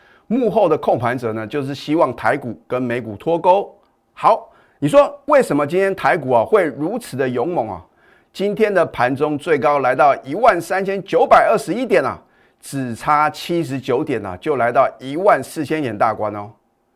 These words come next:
今天啊，大盘上攻的最佳的一个男主角是谁？二三零三的联电啊，真的是非他莫属哦，而不是说哦，大家都想要存股的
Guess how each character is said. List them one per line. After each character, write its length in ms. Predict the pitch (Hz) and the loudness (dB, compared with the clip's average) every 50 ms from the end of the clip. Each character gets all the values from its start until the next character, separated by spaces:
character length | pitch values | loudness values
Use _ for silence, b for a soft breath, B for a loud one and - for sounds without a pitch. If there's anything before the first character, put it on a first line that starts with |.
| _ _ _ | _ _ _
今 240 | - - 226 226 220 | -8 -6 -6 -4 -2
天 240 | - 214 220 220 214 | 2 2 2 2 2
啊， 180 | 156 110 - - _ - | 0 0 -2 -4 _ 0
大 180 | - 170 147 | 0 0 0
盘 220 | - - 117 123 147 | 0 -2 -4 -6 -4
上 240 | - - 180 156 | -2 0 0 0
攻 160 | 139 165 165 156 | 0 0 0 0
的 200 | 143 127 113 - b b b b b b b b b | 0 0 -2 -4 b b b b b b b b b
最 300 | b - 262 233 185 165 | b 4 6 6 6 4
佳 240 | - - 196 180 175 | 2 2 4 4 6
的 140 | 165 160 151 | 6 4 4
一 80 | 156 | 2
个 320 | - 156 147 143 139 135 127 | 2 2 2 2 2 2 2
男 200 | 127 135 147 185 | 2 0 0 0
主 160 | 165 214 214 | -2 -4 -2
角 160 | 170 - 165 | 0 0 0
是 120 | 151 202 180 | 0 -2 -2
谁？ 360 | - 143 135 123 107 90 - _ _ | 0 0 0 0 -2 -4 -10 _ _
二 240 | 190 185 165 143 - | 6 6 6 6 4
三 260 | - - 135 135 139 | 2 0 0 0 0
零 160 | 123 120 120 | -2 -4 -4
三 160 | 113 131 135 135 | -4 -4 -4 -2
的 80 | 127 | -2
联 300 | 123 127 120 113 120 156 | -4 -2 -2 -2 -2 -2
电 240 | 160 240 208 151 120 | 0 0 0 0 0
啊， 180 | 101 87 95 - _ _ _ _ | -2 -10 -12 -16 _ _ _ _
真 120 | - 143 143 | -6 -4 -4
的 100 | 143 131 | -4 -4
是 500 | 120 143 143 139 135 127 123 117 110 104 - b b b b | -6 -6 -6 -4 -4 -4 -4 -4 -6 -6 -10 b b b b
非 240 | - 160 147 156 | -4 -2 -2 0
他 240 | 151 151 147 147 151 | 0 0 0 2 0
莫 240 | 151 160 156 123 107 | 0 0 -2 -4 -4
属 280 | - - 92 90 87 85 | -8 -10 -14 -14 -14 -14
哦， 100 | 87 - - | -16 -8 -4
而 120 | 127 135 | -2 -2
不 160 | 135 135 175 | -2 0 -2
是 160 | 202 208 220 170 | -2 -2 -2 -4
说 260 | - - 170 180 175 | -4 -2 0 4 4
哦， 220 | 151 117 - B B B B B B B B | 4 4 2 B B B B B B B B
大 180 | 196 180 165 | 4 4 6
家 200 | 156 165 165 165 | 6 4 4 4
都 200 | 160 175 175 175 | 4 2 2 0
想 200 | - 139 120 131 | 0 0 -2 -2
要 100 | 147 143 | -2 -2
存 180 | 135 - 131 139 | -4 -4 -6 -4
股 140 | 120 113 101 | -4 -4 -6
的 80 | 107 | -6